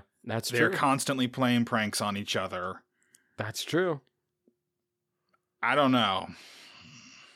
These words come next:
Speaker 1: I think you make a great point. And, w-, I mean, we talk about sort of, like, their competitive relationship.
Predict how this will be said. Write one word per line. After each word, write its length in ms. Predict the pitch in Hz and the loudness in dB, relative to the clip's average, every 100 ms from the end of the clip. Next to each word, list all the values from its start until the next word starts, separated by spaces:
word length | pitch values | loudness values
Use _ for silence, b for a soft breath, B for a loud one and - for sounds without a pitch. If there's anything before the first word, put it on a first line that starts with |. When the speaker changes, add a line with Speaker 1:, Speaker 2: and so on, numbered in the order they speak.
| B B B | B B B
Speaker 1:
I 120 | 110 143 | -2 -2
think 220 | 254 330 | -2 -2
you 80 | 294 | -2
make 160 | 226 | 0
a 60 | 180 | 0
great 240 | 147 160 - | 2 0 0
point. 320 | 151 120 - _ b b b - | 0 0 -2 _ b b b -4
And, 440 | 170 175 160 143 - b b b - | 2 2 0 -8 -20 b b b -10
w-, 240 | 151 160 | -8 -4
I 40 | 160 | -2
mean, 180 | 143 131 | 0 0
we 80 | |
talk 340 | 127 143 147 - | 0 2 2 0
about 260 | 131 117 - | -2 -4 -2
sort 220 | 120 110 | -4 -4
of, 140 | 98 | -4
like, 300 | 104 87 - _ _ _ _ _ _ _ _ - - 80 | -2 -2 -4 _ _ _ _ _ _ _ _ -20 -20 -6
their 200 | 78 104 | -4 -2
competitive 800 | 104 95 - 95 98 98 95 | -4 -10 -4 -2 -2 -4 -4
relationship. 960 | 90 85 85 87 101 98 - 120 120 - | -4 -4 -4 -6 -8 -8 -6 -8 -10 -12